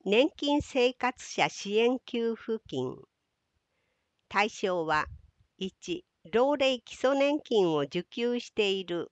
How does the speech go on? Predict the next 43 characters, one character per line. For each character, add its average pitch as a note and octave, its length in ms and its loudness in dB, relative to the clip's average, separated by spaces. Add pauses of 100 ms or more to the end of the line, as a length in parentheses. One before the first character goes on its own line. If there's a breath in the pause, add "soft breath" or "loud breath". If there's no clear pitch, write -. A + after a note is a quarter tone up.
六 G3+ 320 -2
十 D4 240 -6
五 B3+ 180 0
歳 G3+ 420 0
以 E3+ 40 -16
上 F3 280 0
で、 C3+ 260 -6 (360 soft breath)
世 G#3+ 300 -4
帯 C4+ 240 4
全 G3 320 2
員 F3+ 240 2
が D3+ 220 0 (160)
住 C4+ 300 0
民 C#4 360 6
税 D3+ 260 0
非 - 160 -16
課 F#3 160 0
税、 B2+ 380 -6 (680)
前 A#3 160 6 (120)
年 B3+ 320 6
の A3 260 2
年 A#3+ 280 2
金 C4+ 280 0
収 B3+ 320 0
入 D#3+ 400 2
と C3 240 -4 (180)
そ G#3+ 200 -2
の B3+ 120 4
他 G#3+ 180 -2
所 - 180 -4
得 A#3+ 280 -2
の A#3 140 2
合 G3+ 280 0
計 F#3 320 -2
が D#3+ 240 0 (180)
約 G#3+ 420 -2
九 C4 300 -4
十 B3+ 300 -4
万 A#3 360 2
円 C3+ 320 -2
以 E3+ 120 -12
下。 - 300 -4 (1080)
二、 F#3 300 -2